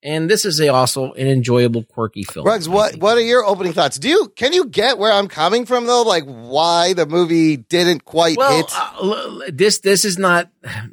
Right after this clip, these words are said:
Speaker 1: I mean, I guess this is also to be blamed Mark Millar for, because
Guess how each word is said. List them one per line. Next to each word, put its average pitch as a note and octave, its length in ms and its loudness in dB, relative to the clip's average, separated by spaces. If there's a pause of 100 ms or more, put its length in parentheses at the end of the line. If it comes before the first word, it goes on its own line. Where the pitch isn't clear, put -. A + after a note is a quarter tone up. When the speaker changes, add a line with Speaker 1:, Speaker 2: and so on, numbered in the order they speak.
(160)
Speaker 1:
I A#2+ 80 -10
mean, C3+ 140 0
I C3 60 0
guess C#3 160 0
this B2+ 180 -2
is C3+ 140 -2
also C3+ 360 2
to - 120 -6
be G#2+ 100 0
blamed A2 380 0
Mark G#2 240 -2
Millar G2 400 -2
for, G2 240 -4
because A2 360 -4